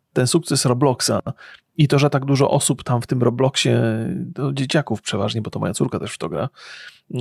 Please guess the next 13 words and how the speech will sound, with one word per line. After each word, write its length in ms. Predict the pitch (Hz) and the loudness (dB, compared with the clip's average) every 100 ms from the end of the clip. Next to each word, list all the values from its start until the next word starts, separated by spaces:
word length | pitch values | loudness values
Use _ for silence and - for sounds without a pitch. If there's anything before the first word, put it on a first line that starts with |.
| - | -2
że 160 | 147 147 | 0 2
to 100 | 170 | 4
jest, 220 | 156 - | 2 2
to 100 | 165 | 2
jest, 300 | 151 - - | 2 0 -2
e, 240 | 131 131 - 127 | 0 0 -4 0
chęć 260 | 165 156 | 2 2
osiągnięcia 440 | - 151 143 151 135 | 2 4 4 4 0
takiego 260 | 139 127 | 0 0
samego 300 | - 135 127 | 2 2 2
sukcesu 380 | - - 180 170 | 0 0 0 0
przy 160 | - 139 | 2 4
użyciu 520 | 131 135 - 127 | 4 2 0 0